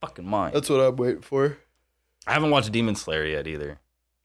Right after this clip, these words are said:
Speaker 1: They, 'cause they did Swordsmith Village. I still haven't watched it yet.
Speaker 2: It, that's good. I like Swordsmith Village. That's
Speaker 1: But
Speaker 2: good. But
Speaker 1: either
Speaker 2: I
Speaker 1: way.
Speaker 2: think that's where we're gonna end it here today. We've been ranting and arguing
Speaker 1: Fucking
Speaker 2: for
Speaker 1: A.
Speaker 2: fucking quite a while, or at least it feels like anyway.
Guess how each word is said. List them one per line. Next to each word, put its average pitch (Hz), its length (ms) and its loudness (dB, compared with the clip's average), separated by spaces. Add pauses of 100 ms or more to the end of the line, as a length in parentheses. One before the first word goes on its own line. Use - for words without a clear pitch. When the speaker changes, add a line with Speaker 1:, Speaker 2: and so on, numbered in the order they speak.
(120)
Speaker 1:
They, 107 140 -4
'cause 113 200 -4
they 120 100 4
did 123 180 2
Swordsmith 104 480 -4
Village. 82 360 -6
I 82 80 -6
still 82 220 -8
haven't 69 240 -10
watched 55 300 -16
it 50 120 -20
yet. - 100 -16
Speaker 2:
It, 107 240 -6
that's - 180 -20
good. - 200 -18 (220)
I 107 60 -14
like 92 200 -12
Swordsmith - 340 -20
Village. - 300 -20
That's - 100 -20
Speaker 1:
But 90 180 -2
Speaker 2:
good. 82 160 -2 (480)
But - 140 4
Speaker 1:
either 180 80 8
Speaker 2:
I 208 120 6
Speaker 1:
way. - 60 4
Speaker 2:
think 254 160 4
that's 254 220 2
where 254 220 4
we're 240 200 2
gonna 220 180 4
end 214 240 4
it 208 100 2
here 220 200 4
today. 208 320 4
We've 190 220 0
been 151 160 2
ranting 165 480 2
and 143 100 0
arguing 147 480 2
Speaker 1:
Fucking 113 340 0
Speaker 2:
for 90 60 -2
Speaker 1:
A. 85 340 2
Speaker 2:
fucking 151 320 0
quite 160 300 0
a 120 40 4
while, 117 340 2
or 117 180 4
at 95 80 0
least - 200 0
it - 100 -12
feels 120 200 0
like 95 200 -6
anyway. 95 280 -10